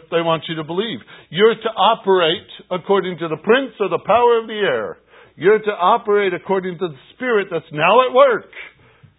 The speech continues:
in the sons of disobedience. You know where I got that from? No, it wasn't your newspaper.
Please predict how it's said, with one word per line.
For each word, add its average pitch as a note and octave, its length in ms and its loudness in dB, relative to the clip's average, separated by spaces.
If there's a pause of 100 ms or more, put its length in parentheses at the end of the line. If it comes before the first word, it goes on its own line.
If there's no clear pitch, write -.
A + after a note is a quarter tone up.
in D#3+ 140 -6
the D3 180 -4
sons F3+ 200 -8
of D3+ 140 -12
disobedience. B2+ 720 -10 (440)
You D3+ 100 -6
know G3+ 60 0
where G3+ 120 2
I F#3 100 2
got F3+ 200 -6
that F3 160 -4
from? F#3+ 280 -8 (2750)
No, A2+ 220 -4
it C3+ 80 -10
wasn't B2+ 300 -10
your C3+ 100 -14
newspaper. G#2 640 -14